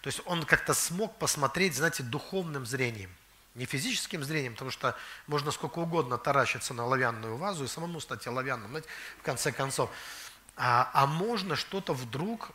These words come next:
да, это вот подлинное созерцание, оно открывает тайны Божьи, сокровенные Божьи тайны открывает.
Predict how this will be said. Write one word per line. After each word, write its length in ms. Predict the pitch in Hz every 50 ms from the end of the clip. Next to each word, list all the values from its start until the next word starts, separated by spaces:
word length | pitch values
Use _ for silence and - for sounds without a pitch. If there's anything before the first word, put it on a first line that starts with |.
| - -
да, 180 | 123 135 151 160 -
это 200 | 143 - - 175
вот 240 | 165 170 160 -
подлинное 400 | - 196 185 170 175 165 165 156
созерцание, 720 | 143 - 160 139 139 160 156 156 - - - 139 117 117
оно 120 | 117 131 143
открывает 600 | 143 - - 147 147 156 170 170 151 139 120 -
тайны 260 | - 165 151 139 123
Божьи, 320 | 113 110 117 123 120 98 98
сокровенные 640 | - - - 151 139 143 165 185 175 151 131 127
Божьи 360 | 123 131 139 139 131 139 131 - - - - - -
тайны 300 | - 165 151 147 135 117
открывает. 520 | 110 104 - - - 120 117 110 110 110